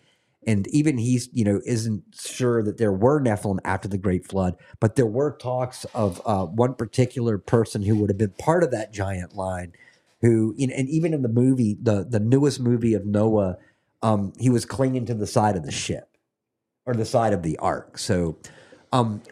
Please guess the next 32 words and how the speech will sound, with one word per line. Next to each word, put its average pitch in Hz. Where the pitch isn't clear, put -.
one 165
answer 156
to 131
this 120
question 120
is 98
that 110
Nephilim 131
were 131
giants, 101
offspring 113
of 104
the 98
fallen 98
angels, 107
sons 123
of 101
God, 90
and 101
human 120
women. 104
So 104
fallen 123
angels 113
continued 113
reproducing 113
with 98
human 98
women 95
after 98
the 80
flood. 60